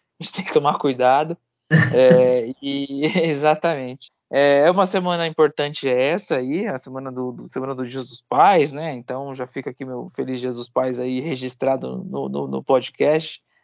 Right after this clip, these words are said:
É, falou de Santos em casa e a gente relaciona meu pai sempre, porque ele que, que foi um grande incentivador pra gente torcer pro Santos aí. É a primeira vez que eu fui no estádio, o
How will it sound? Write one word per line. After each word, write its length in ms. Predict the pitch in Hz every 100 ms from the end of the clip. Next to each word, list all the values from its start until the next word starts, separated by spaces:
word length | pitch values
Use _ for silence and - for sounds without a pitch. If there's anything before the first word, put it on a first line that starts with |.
| -
É, 540 | 131 135 131 123 120 - _
falou 200 | - 170
de 80 | 208
Santos 340 | - 196 185 165
em 120 | 165
casa 500 | 165 165 185 175 185
e 220 | 175 170
a 80 | 160
gente 220 | 190 156
relaciona 420 | 190 160 156 160
meu 160 | 151 143
pai 260 | - 139 147
sempre, 300 | - 147 151
porque 240 | 143 -
ele 260 | 143 143 139
que, 320 | - 143 135
que 120 | 120
foi 120 | - 143
um 60 |
grande 600 | 131 135 131 139 135 120 - _ _
incentivador 720 | 135 135 139 - 135 135 120 123
pra 140 | 127
gente 240 | 123 123 -
torcer 380 | 127 - 120
pro 120 | - 120
Santos 480 | - 120 113 -
aí. 380 | 120 110 123 135
É 20 |
a 40 | 127
primeira 260 | 110 127
vez 160 | 120 117
que 60 | _
eu 40 |
fui 100 | 131
no 40 | 120
estádio, 400 | - 127 123
o 40 | 113